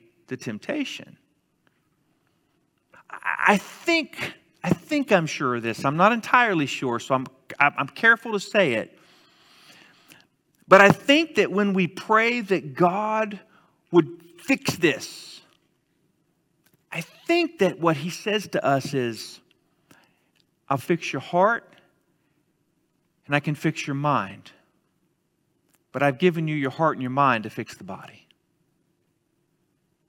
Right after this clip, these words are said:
That's why the temptation is always there, because, i-, i-, again, I, I hesitate to say this 'cause I'm still really kinda wrestling with it, but, but, but as far as I can tell,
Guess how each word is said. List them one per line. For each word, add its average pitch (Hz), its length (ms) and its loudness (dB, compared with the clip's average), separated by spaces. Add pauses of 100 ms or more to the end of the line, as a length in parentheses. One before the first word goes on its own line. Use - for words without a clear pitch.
(140)
That's 190 320 2
why 180 320 6
the 156 140 -2
temptation 160 720 0
is 131 240 -8
always 135 600 -2
there, 143 420 0
because, 127 400 -2 (460)
i-, - 40 -8
i-, 147 320 -6
again, 151 300 2
I, 127 160 6
I 127 40 2
hesitate 185 540 0
to 147 60 -10
say 180 220 4
this 147 160 0
'cause 139 180 -6
I'm 131 100 0
still 196 320 0
really 180 320 2
kinda 143 240 -2
wrestling 170 380 0
with 147 160 -2
it, 135 140 -2 (400)
but, 165 280 4
but, 156 300 2
but 151 140 0
as 139 120 -4
far 214 260 2
as 220 100 0
I 208 100 4
can 180 180 -2
tell, 202 440 0